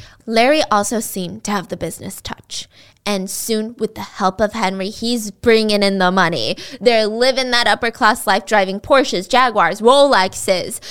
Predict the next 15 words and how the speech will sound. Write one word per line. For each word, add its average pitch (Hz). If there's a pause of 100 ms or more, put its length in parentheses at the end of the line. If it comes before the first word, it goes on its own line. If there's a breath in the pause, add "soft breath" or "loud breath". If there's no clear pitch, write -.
(120 loud breath)
Larry 311
even 277
splurged 233
on 220
a 196
hundred 247
and 269
forty 220
acre 214
ranch 202
where 208
he 247
wanted 269
to 294
raise 196